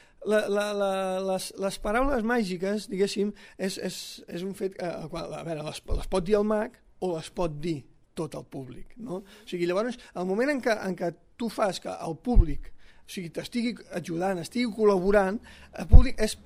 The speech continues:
o sigui, és, el fas partícip de, de, d'aquella il·lusió, no? És, és, és com si, no sé, com si es posés dins del joc, no? I llavors, clar, el moment en què surt l'efecte, l'has, l'has creat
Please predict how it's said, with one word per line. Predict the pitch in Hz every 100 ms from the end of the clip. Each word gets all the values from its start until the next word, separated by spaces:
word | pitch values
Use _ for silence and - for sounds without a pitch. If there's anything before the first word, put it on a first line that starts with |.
| -
o | 175
sigui, | - 180
és, | 175 170
el | 156
fas | 190 233 -
partícip | 185 - 226 160 156
de, | 156
de, | 143 156
d'aquella | 151 220 233 233
il·lusió, | 214 196 160 214 185 - - _ - -
no? | 165 196 226 - - - - _
És, | 175 -
és, | 196 180
és | 190 -
com | 247
si, | - 220 202
no | 190
sé, | 190 180
com | 170
si | -
es | 190
posés | - 190 240 196
dins | 165 240 175
del | 151 160 165
joc, | 208 220 220
no? | 190 233 - -
I | 196 190
llavors, | 175 208 220
clar, | 190 185 - - _ -
el | 139
moment | 131 180
en | 190 165
què | 151
surt | 180 180
l'efecte, | 180 208 196 - 202 - - - _ _
l'has, | 165 175 185 208
l'has | 190 180
creat | - 180 185 226